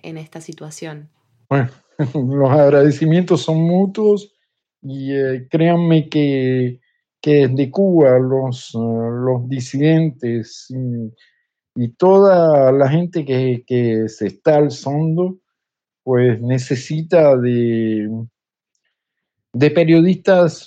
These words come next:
Speaker 2: eh, como ustedes, ¿no? Que son finalmente iguales a los periodistas independientes que, que están, eh, informando desde Cuba y desde el exilio,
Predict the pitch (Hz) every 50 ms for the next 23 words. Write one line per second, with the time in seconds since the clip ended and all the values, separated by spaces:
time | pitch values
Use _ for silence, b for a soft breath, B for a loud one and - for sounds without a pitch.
0 | 139 131 127 123 123 123 120 120 120 117 113 113 113 113 113 113 110 - - 131
1 | 135 139 135 123 - 170 156 156 160 170 170 175 175 - - _ _ _ _ 127
2 | 127 139 165 180 160 - 143 127 127 - 170 180 190 196 196 190 180 170 165 156
3 | 151 147 143 139 135 131 127 131 131 127 - 151 147 151 151 156 165 175 180 185
4 | 185 180 185 - 175 147 131 127 131 156 165 165 170 170 156 - - - 131 120
5 | 113 113 120 123 120 101 - _ - 139 127 127 135 135 135 135 131 - 151 135
6 | 123 120 117 117 113 - 117 113 117 131 139 143 151 151 151 - 143 127 123 -
7 | _ 113 107 107 104 104 101 101 101 101 - _ _ _ _ _ _ _ _ _
8 | - 135 117 - - _ - 135 131 135 135 131 127 120 113 107 104 101 98 -
9 | - 160 139 127 123 - 156 139 120 131 151 165 170 165 151 139 127 110 87 -
10 | _ _ _ _ _ 107 117 117 - 127 110 - - - 156 170 190 196 180 165
11 | 156 147 131 120 113 113 113 117 110 107 - 117 101 95 98 92 - - - 120
12 | 127 135 147 160 170 170 165 _